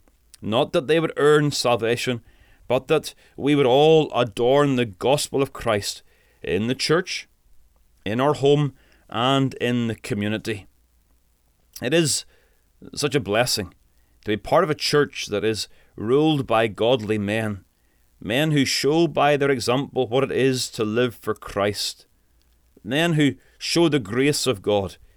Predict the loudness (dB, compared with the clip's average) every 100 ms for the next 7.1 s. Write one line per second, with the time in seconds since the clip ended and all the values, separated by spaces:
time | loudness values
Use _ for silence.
0 | -16 -6 -2 0 0 0 -2 0 2 0
1 | 0 -2 0 0 0 -6 -6 -2 0 0
2 | 0 -2 -2 -2 0 0 0 -2 -4 -6
3 | -12 _ _ _ _ -8 -4 -2 0 0
4 | -2 -2 2 4 2 0 -2 -2 0 2
5 | 0 -2 -8 -4 -4 -4 -8 _ _ _
6 | -6 -4 -4 -4 -10 -8 -2 -2 -2 -10